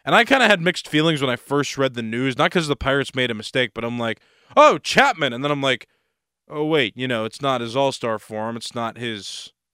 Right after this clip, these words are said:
prime form." He did just come off winning a World Series with the team after being traded there. But then, I mean, baseball's tough in that regard, too. It's like, you gotta spend in the right places, and you gotta,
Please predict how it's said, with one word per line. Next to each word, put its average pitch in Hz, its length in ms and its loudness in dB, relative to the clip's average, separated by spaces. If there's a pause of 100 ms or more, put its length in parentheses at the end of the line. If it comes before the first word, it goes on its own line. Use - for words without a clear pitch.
(180)
prime 139 340 -2
form." 98 540 -12
He 127 100 -6
did 175 160 2
just 160 140 -4
come 170 180 2
off 147 360 0 (680)
winning 156 220 2
a - 20 0
World 147 260 2
Series 147 320 -2
with 107 80 -8
the 104 60 -10
team 120 240 -6
after 113 180 -10
being 110 160 -10
traded 131 380 -2
there. 101 260 -10 (960)
But 226 60 -6
then, 302 120 2
I 311 60 4
mean, 302 160 2
baseball's 269 480 2
tough 170 240 2
in 147 80 -2
that 143 160 0
regard, 127 380 -2
too. 92 240 -10
It's - 160 -14
like, 127 200 -6
you 143 240 -16
gotta 196 200 2
spend 160 400 0
in 151 80 0
the 139 80 0
right 127 240 0
places, 113 600 -8
and 120 120 -14
you 113 80 -8
gotta, 120 340 0